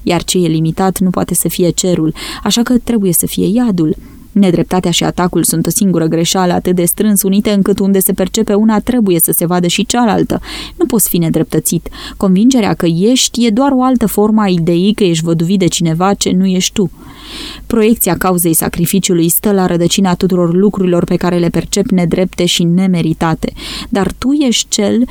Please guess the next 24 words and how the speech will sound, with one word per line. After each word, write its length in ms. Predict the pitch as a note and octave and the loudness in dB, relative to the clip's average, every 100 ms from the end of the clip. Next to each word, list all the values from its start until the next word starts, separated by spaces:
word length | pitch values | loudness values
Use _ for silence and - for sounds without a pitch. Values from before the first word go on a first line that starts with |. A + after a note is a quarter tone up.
| - - - | -6 -18 -12
ce 300 | - B3 A#3 | -2 0 2
ți 180 | A3 - | 2 2
le 140 | A#3 A3+ | 2 0
cere 380 | - B3 G3+ - | 0 0 0 0
dintr-o 340 | - F3 - | -2 -2 0
profundă 560 | F3 F3 - A#3 G#3+ E3 | 0 -2 0 2 2 2
nedreptate 640 | D3+ D#3+ F3 - F#3 F3+ | 0 0 -2 0 -2 0
față 260 | G3 F#3 - | -2 -2 0
de 80 | F3 | -2
Fiul 280 | - G3+ F#3 | 0 0 2
lui 100 | F3 | 2
Dumnezeu. 560 | F3 F#3 F#3 G#3+ F3+ - - - | 2 2 2 0 0 -4 -14 0
Nu 120 | C4 | 2
ai 100 | C4 | 4
alt 180 | F3+ E3 | 2 0
dușman 380 | E3 F3 F3 F3 | 0 0 0 0
decât 220 | E3+ F3+ | 0 0
pe 100 | F#3 | 0
tine 300 | - G3+ F3 | 0 0 0
și 260 | - G3 | 0 0
ești 200 | G3 A3+ | 0 2
într-adevăr 500 | A3+ A#3 G3+ F#3+ A3+ | 0 2 0 0 0
dușmanul 520 | G#3+ G3+ G3 A3 G#3+ F#3+ | 0 0 0 0 2 2
lui, 240 | G#3 B3 | 2 2